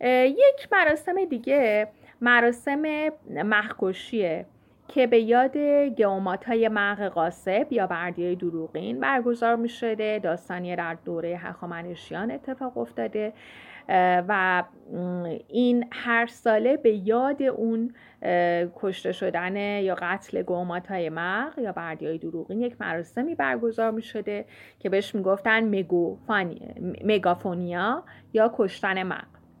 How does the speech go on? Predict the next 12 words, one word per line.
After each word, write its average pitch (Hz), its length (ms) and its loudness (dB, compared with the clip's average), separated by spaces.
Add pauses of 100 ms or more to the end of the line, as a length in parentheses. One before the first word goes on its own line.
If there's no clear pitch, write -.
(640)
اه، 254 460 6
داستان 403 480 2 (140)
دیگه 381 160 2
مربوط 370 340 2
به 302 120 2
سیاوشه. 180 800 0
سیاوش 208 540 0
قهرمان 202 540 -2
شاهنامه 185 880 -8 (320)
که 247 180 2
مردم 233 540 2
بخارا 233 680 0